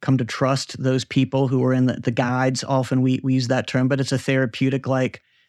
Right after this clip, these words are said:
role, whether it's a nominal therapist in one of the therapeutic studies or someone, you know, serving as a guide. You know, I also do studies with so-called healthy normals, which is,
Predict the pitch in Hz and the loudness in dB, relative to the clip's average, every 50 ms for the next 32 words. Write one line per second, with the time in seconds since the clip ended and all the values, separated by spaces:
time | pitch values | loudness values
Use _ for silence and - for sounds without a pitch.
0 | _ _ _ _ _ - 143 135 139 131 127 135 139 139 143 147 151 139 143 139 | _ _ _ _ _ -4 0 2 2 2 2 2 2 2 2 2 2 4 2 2
1 | 131 - - 127 131 131 131 135 135 135 131 123 - - 143 135 135 131 131 - | 0 0 0 2 2 2 4 4 2 2 0 0 -2 -2 0 2 2 0 0 0
2 | 143 127 127 120 - - 127 123 127 131 127 127 120 123 120 - 139 135 127 107 | 0 0 0 0 0 0 2 2 2 2 2 2 0 0 0 0 0 0 0 0
3 | - 143 135 127 - - - 135 131 123 131 127 131 123 127 - 139 131 127 120 | 0 -2 -2 -2 -4 -2 -2 0 0 2 2 0 0 -2 -2 -2 0 0 0 0
4 | - - 135 123 127 123 123 123 117 - _ - 156 135 117 - - 147 139 131 | 0 -2 0 0 2 2 2 0 0 -2 _ -4 -2 -2 -2 0 0 0 2 2
5 | 131 127 131 127 127 120 131 120 135 131 131 127 127 127 127 127 127 127 - - | 2 2 2 2 2 0 0 0 0 0 0 0 0 0 0 -2 -2 -4 -2 0
6 | 135 123 120 120 117 101 139 139 135 - 127 131 123 113 - 131 123 123 113 127 | 0 2 2 2 2 2 2 2 0 0 0 0 0 2 2 2 2 2 0 0
7 | 120 - - 127 117 123 123 - - 139 127 - 139 127 131 131 131 127 120 120 | -2 0 -2 -2 0 -2 -4 -2 -2 -2 0 0 0 0 2 2 2 2 2 2
8 | 131 131 123 123 123 - - 123 123 123 117 - - | 0 0 -2 -4 -4 -2 -2 0 0 0 -2 -4 -8